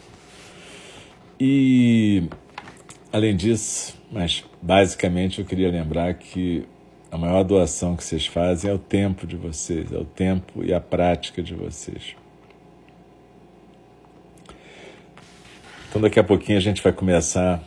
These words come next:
a fala do Dharma, e eu sempre lembro que a fala do Dharma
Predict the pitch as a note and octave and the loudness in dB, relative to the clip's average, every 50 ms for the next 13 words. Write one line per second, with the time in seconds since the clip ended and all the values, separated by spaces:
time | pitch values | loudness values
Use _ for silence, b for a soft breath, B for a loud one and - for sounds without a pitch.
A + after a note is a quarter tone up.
0 | - - - - E2+ - - - F2+ F2 F2 E2+ D#2+ E2+ F2 D#2 D2 E2+ F2 F#2 | -18 -14 -10 -10 -10 -10 -2 0 2 2 2 0 0 -2 -4 0 2 2 2 2
1 | G2 G2 G2 A2 A2 B2+ D3 - - - - - - - - - F2 F2+ F#2 F#2 | 2 0 -2 -6 -8 -10 -12 -16 -20 -20 -20 -20 -20 -20 -8 -4 -2 0 0 0
2 | F2 - - G#2 G2+ F#2 - A2 G2 G2 G2 G2+ G2 F#2+ F#2+ F2 - - - - | 0 -2 -4 -6 -6 -4 -2 0 0 2 2 0 0 -2 -4 -6 -6 -16 -6 0
3 | F#2 F#2+ - - - G#2+ G2+ - C3+ C3 B2+ B2 A#2+ A2 F#2 G#2+ A2 A#2+ A#2+ A#2 | 0 0 0 0 -2 -4 4 6 6 6 8 4 2 2 4 6 6 6 4 2
4 | A#2+ B2 B2 B2 A#2+ A2+ - | 0 2 2 2 2 2 0